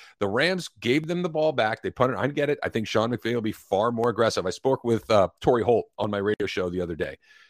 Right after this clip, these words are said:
and that was his key to the game. What he said was, "Sean McVay and Matthew Stafford need to be more aggressive when they get a chance to close that game up. That's how they need to do it. They need to go for it with the offense." That, that's fine. I,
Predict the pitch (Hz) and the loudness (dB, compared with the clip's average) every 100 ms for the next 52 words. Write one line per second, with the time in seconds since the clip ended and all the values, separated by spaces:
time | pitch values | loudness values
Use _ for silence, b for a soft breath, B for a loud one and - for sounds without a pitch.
0 | b 113 113 127 151 117 139 120 110 87 | b -4 -2 2 0 0 -2 -2 -4 -6
1 | 80 78 65 _ 120 113 143 156 - 143 | -6 -8 -12 _ 0 0 0 -2 2 2
2 | 117 117 113 107 - B B - - 151 | 2 2 0 0 -6 B B -6 2 4
3 | 165 170 123 139 123 113 - 123 120 123 | 4 0 2 4 4 4 0 -4 -4 -2
4 | 120 120 113 120 107 110 107 123 113 113 | -2 -4 -2 2 4 2 -2 -4 -4 -4
5 | 107 110 87 110 104 101 98 98 117 110 | -2 -2 0 0 0 -2 -4 -2 0 -2
6 | - 110 107 98 - 110 98 101 95 107 | -2 -4 -4 -8 -4 -2 0 -2 0 0
7 | 107 101 - 104 - 104 95 92 92 82 | 0 -2 -2 -2 0 -2 -2 -4 -8 -8
8 | 80 71 - _ _ _ _ 123 123 127 | -8 -8 -8 _ _ _ _ 0 2 0
9 | 117 87 127 123 117 117 110 98 110 101 | -4 -2 2 4 2 0 0 -2 0 0
10 | 101 98 98 90 - 143 151 156 156 - | 0 -4 -6 -8 0 2 4 2 2 0
11 | 92 - - | -6 -6 -2